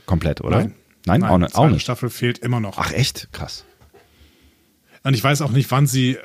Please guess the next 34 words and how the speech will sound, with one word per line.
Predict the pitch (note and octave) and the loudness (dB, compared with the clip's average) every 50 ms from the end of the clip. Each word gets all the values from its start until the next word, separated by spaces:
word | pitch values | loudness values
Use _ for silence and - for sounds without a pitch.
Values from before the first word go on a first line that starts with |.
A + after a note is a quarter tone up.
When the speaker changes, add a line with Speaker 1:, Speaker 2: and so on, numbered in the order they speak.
| - | -8
Speaker 2:
rauskommen | A2 G#2+ C3 C#3 - - B2+ A#2+ A#2+ | -4 -2 -2 0 0 0 0 2 2
soll. | G#2+ A2+ A2+ A2+ A2+ | 2 2 2 2 2
Also | A2 A2 A2+ A#2+ A#2+ | 0 0 0 0 0
ich | A2+ - - - D3+ | -2 -4 -4 -6 -6
weiß | D3 D#3+ C#3 B2 C3 B2+ - | -6 -4 0 0 0 0 0
auch | C3 B2 - | -4 -2 0
nicht, | C#3 C3+ - - - - - - - | 0 0 0 -2 -6 -8 -12 -16 -16
ich | G2+ - | -14 -6
bin | - B2 B2 | -2 0 0
sehr | A#2 B2+ B2+ | 2 2 2
gespannt, | B2+ - - - B2+ C3 C#3 - - - | 0 0 0 2 2 2 2 0 -2 -4
äh, | C#3 B2+ A#2+ A#2+ A#2 A#2+ A#2 | -2 0 0 0 0 -2 -2
im | - A#2+ A#2 | -2 -2 -2
August, | G#2+ A#2 G#2 B2+ C#3 C#3+ - - - C#3+ C3 A#2 | -2 -2 2 2 2 2 0 -2 -6 -8 -8 -6
das | A#2 G#2 - - | -4 -4 -4 -4
wäre | A2 G#2+ G#2+ A2 | -2 -2 -2 -2
eine, | G#2+ G#2+ G#2 G#2+ A2+ B2 - | -4 -4 -2 -2 -4 -4 -4
eine | C3 B2 | -2 0
nächste | A#2 A2 G#2+ A2+ - - - | 0 0 0 0 -2 -2 0
News | A#2 A#2+ A#2+ B2+ C3+ - | 0 2 2 2 0 -2
zu | - - | -4 -6
Star | - - A#2 A2 | -4 -4 -4 -4
Trek | - A#2 - | -4 -6 -4
P | - A2 | -4 -6
K. | - - A2+ A#2 B2 - - - - - - - - - - | -2 -2 -2 -2 -2 -4 -6 -20 -20 -20 -20 -20 -20 -10 -2
Äh, | - B2 | 2 4
nee, | A#2+ B2 B2 | 4 4 4
im | A#2+ | 2
Oktober | A#2 A2 - - D3 D3+ D3 B2 | 0 -2 0 2 4 4 4 4
kommt | - - A#2 A2 | 2 -2 -4 -4
die | A#2+ | -4
erste | G#2 A2 - B2+ | -4 -4 -4 -2
Staffel | - A#2+ A#2 - B2 | -2 -2 -2 -4 -4
auf | A2 - | -6 -6